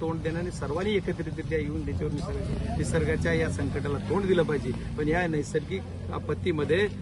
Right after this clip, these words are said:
माझा शेतकरी बीड जिल्ह्यातला खूप हवालदिल झालेला आहे. त्यांच्या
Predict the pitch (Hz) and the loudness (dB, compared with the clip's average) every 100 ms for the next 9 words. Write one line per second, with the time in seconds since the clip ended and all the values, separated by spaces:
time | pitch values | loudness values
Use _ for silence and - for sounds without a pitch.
0 | - - 147 175 - 160 147 - 165 185 | -6 -4 0 0 -2 -4 -6 -4 0 0
1 | 160 147 143 151 151 165 151 185 - - | 0 -2 -4 0 0 0 -4 -4 -4 -6
2 | - - - - - - - 190 202 202 | -4 -4 -4 -4 -4 -2 0 2 4 4
3 | 160 147 143 123 120 - - 147 139 175 | 4 2 0 -2 -4 -6 -4 -4 0 0